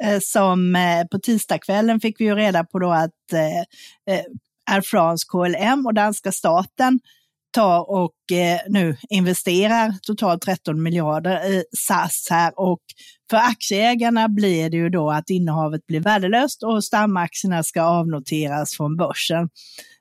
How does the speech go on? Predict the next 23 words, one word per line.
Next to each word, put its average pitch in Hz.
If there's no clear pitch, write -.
Så 214
att 202
det 214
var 226
ju 226
riktigt 226
dramatiskt 214
där 170
på 190
onsdagen, 170
så 214
var 214
ju 214
aktien 185
ner 185
i 185
ett -
öre 175
och 160
så 160
slutade 175
den 160
på 165